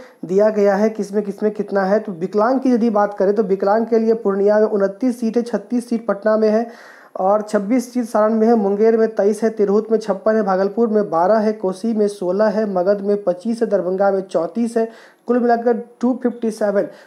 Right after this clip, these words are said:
दो सौ संतावन सीट है जो कि दिव्यांग के लिए है, यानी कि डीक्यू के लिए, यानी कि विकलांग के लिए है। उसी हिसाब से यदि और भी बात करें, नीचे में देखिए सबसे जो महत्वपूर्ण सीट उनके लिए है जिनके ही घर में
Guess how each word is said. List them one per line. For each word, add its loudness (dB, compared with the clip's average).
दो 2
सौ -2
संतावन 0
सीट -2
है 2
जो 0
कि -6
दिव्यांग -2
के -2
लिए -2
है, 0
यानी -2
कि -4
डीक्यू -4
के 0
लिए, -4
यानी -2
कि -2
विकलांग -6
के -8
लिए -6
है। -14
उसी -2
हिसाब 0
से -2
यदि 0
और -2
भी 0
बात 0
करें, 2
नीचे 2
में 2
देखिए -2
सबसे -2
जो 0
महत्वपूर्ण 0
सीट -4
उनके 0
लिए 2
है 2
जिनके -4
ही 0
घर 0
में 4